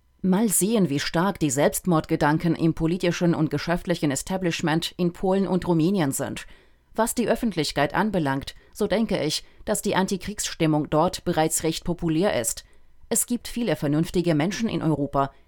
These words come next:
die natürlich keine Konfrontation, geschweige denn einen direkten Zusammenstoß mit Russland wollen. Auch wächst die Müdigkeit, Kiew zu helfen. Die Stimmung in der Öffentlichkeit ändert sich, und zwar nicht zugunsten der westlichen Politiker und nicht zugunsten Kiews,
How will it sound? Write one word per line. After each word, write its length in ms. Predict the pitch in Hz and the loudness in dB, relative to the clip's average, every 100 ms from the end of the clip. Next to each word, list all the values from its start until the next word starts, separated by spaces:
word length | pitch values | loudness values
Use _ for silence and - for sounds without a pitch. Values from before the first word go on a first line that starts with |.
| - | -4
die 60 | |
natürlich 540 | 240 220 - 233 170 - | -2 -2 -2 -2 0 0
keine 240 | 143 151 | 2 2
Konfrontation, 800 | - 185 - 151 147 - 196 180 - - - | 0 -2 0 -2 -2 0 0 0 -2 -12 -6
geschweige 440 | 208 - 196 214 208 | -4 0 0 2 2
denn 240 | 196 202 | 2 2
einen 260 | 185 190 175 | 0 2 2
direkten 480 | 165 170 175 202 | 2 0 0 -2
Zusammenstoß 680 | 175 165 165 208 190 180 180 | 0 2 2 2 -2 -2 -2
mit 180 | 196 180 | 0 0
Russland 460 | 143 202 233 165 - | -2 -2 -2 -4 -2
wollen. 340 | 139 131 123 - - - - _ _ - | 0 0 -4 -10 -20 -20 -20 _ _ -8
Auch 300 | - 247 - | -2 -2 0
wächst 320 | 175 175 - 185 | 0 0 0 0
die 100 | 160 | 2
Müdigkeit, 680 | 175 196 160 - 139 143 | 2 0 -2 0 -2 -2
Kiew 240 | - 185 160 | -4 -2 0
zu 140 | - 190 | -2 -2
helfen. 480 | 190 202 - 135 - _ _ - | -2 -2 -2 -4 -8 _ _ -6
Die 100 | 226 | -6
Stimmung 400 | - 226 220 214 | -2 0 0 2
in 80 | 190 | 2
der 100 | 190 | 2
Öffentlichkeit 760 | - 208 165 139 - 139 - | 2 0 -2 -4 -2 -2 0
ändert 320 | 180 220 180 | -2 0 0
sich, 300 | - 131 - - _ | 0 -4 -6 -10 _
und 220 | - 220 - | -6 -2 0
zwar 160 | 208 | 0
nicht 240 | 214 240 - | 0 -2 -2
zugunsten 540 | 143 156 180 - 170 | 0 2 2 2 0
der 160 | 151 139 | 2 2
westlichen 440 | 151 165 - 147 | 0 -2 -2 -2
Politiker 600 | - 156 175 170 170 160 - - - | -2 -2 0 2 2 2 0 -10 -2
und 200 | 247 220 | -2 0
nicht 260 | 233 - | -2 0
zugunsten 560 | - 147 151 160 - 170 | -2 0 0 0 0 -2
Kiews, 480 | - 196 127 - | -2 -2 -2 -2